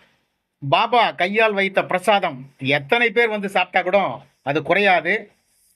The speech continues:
அப்பம், சப்பாத்தி நிகழ்ந்த அதிசயம். பாபா தானாகவே சமைத்த அப்பம், சப்பாத்தி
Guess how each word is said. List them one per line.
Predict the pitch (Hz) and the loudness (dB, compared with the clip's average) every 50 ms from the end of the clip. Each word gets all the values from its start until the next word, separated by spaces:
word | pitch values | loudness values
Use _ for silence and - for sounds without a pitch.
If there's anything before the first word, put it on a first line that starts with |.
| _ _ _ | _ _ _
அப்பம், | - 160 175 _ - 240 240 226 226 226 226 - - - | -6 -6 -6 _ 0 0 0 0 0 -8 -12 -14 -6 -2
சப்பாத்தி | 175 175 175 - 247 233 220 - 226 220 190 139 - - - _ _ _ _ _ _ _ _ _ _ _ _ _ _ _ _ _ | -2 -2 0 2 0 0 2 0 0 0 0 -2 -4 -8 -18 _ _ _ _ _ _ _ _ _ _ _ _ _ _ _ _ _
நிகழ்ந்த | - 156 170 196 208 226 240 226 202 220 196 | -8 -4 -4 -2 0 -2 -2 0 2 2 2
அதிசயம். | 180 180 196 220 208 233 202 180 156 135 | 2 0 -4 -6 -2 0 0 0 0 0
பாபா | 135 170 202 214 208 233 220 | 0 0 0 2 0 0 0
தானாகவே | - 180 180 202 214 226 214 208 220 240 220 | 0 -2 -2 -2 0 0 -2 -2 -2 -4 -2
சமைத்த | 180 190 185 190 190 - 185 | -2 -2 -2 -2 -2 0 -2
அப்பம், | 160 170 - - 214 214 214 - | -2 -2 0 0 0 0 0 -2
சப்பாத்தி | 190 175 180 - 208 202 202 208 196 156 131 | -4 -4 0 0 0 0 0 0 -2 -2 -4